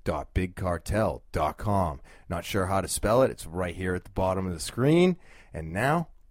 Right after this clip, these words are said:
back to the show. So the physical was super important because, um, well, health, right? We all wanna be healthy. We all wanna stay healthy. We all want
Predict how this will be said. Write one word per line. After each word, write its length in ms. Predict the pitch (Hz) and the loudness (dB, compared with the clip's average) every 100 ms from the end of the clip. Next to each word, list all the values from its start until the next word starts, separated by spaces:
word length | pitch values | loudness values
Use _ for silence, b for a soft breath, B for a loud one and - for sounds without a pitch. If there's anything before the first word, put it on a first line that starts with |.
| - 95 | -14 -6
back 280 | 71 65 - | -4 -4 -4
to 120 | 104 | -6
the 140 | 98 | -4
show. 400 | - 101 78 58 | -8 -10 -12 -14
So 300 | - 151 120 | -4 0 2
the 80 | 113 | 0
physical 480 | - 220 220 180 151 | 4 4 6 4 2
was 120 | 117 | 2
super 380 | - - 147 135 | 2 4 4 4
important 560 | 127 - 117 104 101 - B B B B B - _ _ _ - - | 2 4 4 2 0 -8 B B B B B -18 _ _ _ -18 -2
because, 1000 | 117 110 - - 120 117 110 98 - - b b b b b b b | 0 4 4 4 4 4 2 -2 -6 -10 b b b b b b b
um, 480 | 107 110 107 101 95 | 2 4 4 2 0
well, 240 | - 143 151 | 2 4 4
health, 560 | - 175 208 - - - - | 4 6 6 6 -6 -10 -12
right? 320 | - 110 165 - - | -2 2 0 -2 -4
We 160 | 107 | 2
all 260 | 117 139 151 | 6 8 6
wanna 220 | 139 135 | 6 2
be 140 | 120 113 | 2 -2
healthy. 460 | - 90 87 95 | 0 -2 0 -2
We 120 | 90 | 0
all 220 | 90 98 101 | 0 0 0
wanna 220 | 95 90 | -2 -4
stay 300 | - 87 85 | -4 -4 -4
healthy. 420 | 85 82 80 87 | -4 -6 -4 -4
We 120 | 85 | 0
all 300 | 90 98 95 | 2 2 2
want 600 | 90 95 90 85 - - | 0 0 -2 -4 -6 -8